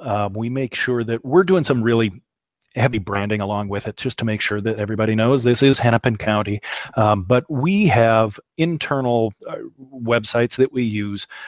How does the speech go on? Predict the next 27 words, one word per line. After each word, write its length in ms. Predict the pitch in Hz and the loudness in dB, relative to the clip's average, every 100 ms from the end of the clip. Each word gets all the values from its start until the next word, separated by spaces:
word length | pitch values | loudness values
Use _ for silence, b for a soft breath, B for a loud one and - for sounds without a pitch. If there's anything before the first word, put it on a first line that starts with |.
| B | B
Um, 360 | 110 101 101 110 - | 2 4 4 0 0
H 220 | 123 - | 0 2
C 160 | 131 | -2
Connect 580 | - 131 113 127 - - 202 | 0 2 2 0 -4 -12 -4
is 380 | 127 107 107 - | 0 0 0 0
the, 280 | 110 139 117 | 0 0 -4
the 160 | 98 | -4
web 280 | 98 123 117 | 0 0 0
page 360 | 127 127 127 113 | 2 2 0 0
that 140 | 113 | 2
everybody, 380 | 117 127 127 135 | 2 4 4 4
you 260 | 143 107 - | 2 0 -2
open 240 | 123 131 | -4 -2
up 160 | 123 - | -4 -2
your 80 | 113 | -2
browser, 440 | 110 113 127 151 | 2 4 2 0
that's 300 | 113 110 - | 0 0 0
immediately 480 | 110 123 139 147 120 | -2 -2 -2 0 -2
where 200 | 113 120 | 0 0
it 100 | 156 | 2
lands. 420 | 120 123 120 120 | 2 4 2 0
It's 160 | 104 - | -6 -6
your 120 | 110 | -6
news 320 | 107 113 110 | -2 -4 -4
source, 420 | - 104 104 - | -6 -6 -6 -6
whatever 380 | 113 107 107 107 | -4 -2 0 2
else. 200 | 123 - | 2 0